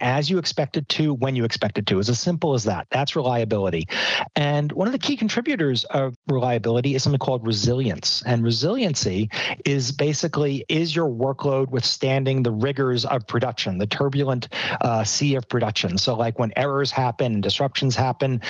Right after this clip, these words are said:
does it mitigate them? Does it recover from them? When you see surges in demand or even, uh, demand going down, does your system respond? Does your workload respond to these? And that's resiliency. And that's a major contributor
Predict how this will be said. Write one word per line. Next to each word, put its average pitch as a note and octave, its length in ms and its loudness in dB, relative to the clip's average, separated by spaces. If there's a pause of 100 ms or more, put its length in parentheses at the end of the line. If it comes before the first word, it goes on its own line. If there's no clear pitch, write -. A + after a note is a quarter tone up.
(200)
does C3+ 220 -4
it C3+ 160 -2 (100)
mitigate B2 500 0
them? F#2 140 -2
Does A#2+ 200 2
it - 100 -4
recover B2+ 460 0
from G#2+ 180 2
them? E2+ 220 -2 (180)
When B2 140 2
you B2 80 2
see D3 160 -2
surges D3+ 560 0
in B2+ 120 4
demand B2 540 2
or A2 80 2
even, A#2 400 0
uh, A2+ 300 0
demand A#2+ 360 2
going A2 240 2
down, A#2 460 0 (220)
does C3+ 180 0
your C#3+ 120 0
system C#3 460 0
respond? A#2 540 2
Does A2+ 140 0
your B2+ 80 2
workload A#2 400 0
respond A#2+ 500 0
to A#2 60 0
these? F#2 340 0 (220)
And B2 120 4
that's C#3 220 -2
resiliency. A#2 540 0
And A2 100 2
that's B2+ 140 0
a - 20 2
major B2+ 480 2
contributor A2+ 640 0